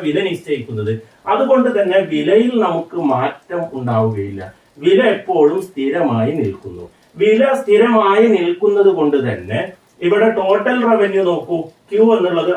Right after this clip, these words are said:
അളവാണ്. ഈ പട്ടിക നോക്കിയാൽ നമുക്ക് മനസ്സിലാകും. ഒരു ഉൽപ്പന്നം വിൽക്കുമ്പോൾ നമുക്ക് ഇരുപത് രൂപ കിട്ടുന്നു, അതായത് വരുമാനം ഇരുപത് രൂപയാണ്. ഇനി രണ്ട് ഉൽപ്പന്നമാണ് വിൽക്കുന്നതെങ്കിൽ രണ്ട് ഇരുപത് നാൽപത്, മൂന്ന് ഇരുപത് അറുപത്,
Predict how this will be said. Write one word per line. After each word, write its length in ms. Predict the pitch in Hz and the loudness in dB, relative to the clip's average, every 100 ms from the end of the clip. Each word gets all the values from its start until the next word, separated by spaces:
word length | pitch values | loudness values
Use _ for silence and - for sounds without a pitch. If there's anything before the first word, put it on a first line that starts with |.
| - | -2
അളവാണ്. 440 | 127 - 156 135 139 151 | -2 0 0 0 -2 -6
ഈ 60 | 156 | -8
പട്ടിക 320 | 151 196 190 | -4 -2 0
നോക്കിയാൽ 340 | 175 147 156 | -2 -4 -6
നമുക്ക് 240 | 147 135 143 | -6 -6 -6
മനസ്സിലാകും. 580 | 123 113 135 110 123 - _ _ | -6 -6 -6 -4 -6 -10 _ _
ഒരു 180 | - 226 214 | 2 4 4
ഉൽപ്പന്നം 460 | 190 190 185 175 170 | 2 0 0 0 -2
വിൽക്കുമ്പോൾ 480 | 135 123 143 120 160 143 | -2 -2 -2 0 -2 -2
നമുക്ക് 400 | 123 120 113 185 160 | -4 -4 -6 -8 -6
ഇരുപത് 320 | 123 135 147 131 | -6 -2 -2 0
രൂപ 280 | 110 98 110 - | -2 -4 -4 -4
കിട്ടുന്നു, 420 | 107 - 92 101 110 | -8 -12 -16 -16 -8
അതായത് 380 | 113 143 120 180 214 - - | -4 -2 -2 -2 -4 -10 -4
വരുമാനം 760 | 147 147 - - - - - - - _ _ _ _ - | 2 4 4 2 0 -4 -8 -12 -14 _ _ _ _ -8
ഇരുപത് 400 | 113 110 117 113 101 | -6 -2 -2 -2 -4
രൂപയാണ്. 480 | 98 95 92 - - - _ _ | -6 -8 -14 -16 -18 -20 _ _
ഇനി 160 | 208 247 | 0 2
രണ്ട് 420 | 220 202 202 247 294 | 2 2 0 0 -2
ഉൽപ്പന്നമാണ് 680 | 247 220 240 233 220 - 214 | -2 0 0 2 2 2 2
വിൽക്കുന്നതെങ്കിൽ 760 | 190 180 196 185 151 135 135 - | 2 2 0 2 2 2 0 -2
രണ്ട് 260 | 147 156 190 | -4 -4 -2
ഇരുപത് 540 | 170 127 113 151 220 - 117 | -2 -2 -4 -4 -6 -10 -8
നാൽപത്, 580 | 104 107 98 - 98 92 - _ _ - | -6 -6 -8 -12 -12 -12 -16 _ _ -6
മൂന്ന് 360 | 165 196 233 | 0 2 4
ഇരുപത് 420 | 226 143 131 127 170 - - | 2 0 -2 -2 -2 -6 -10
അറുപത്, 480 | 101 107 107 107 101 | -8 -4 -2 -2 -4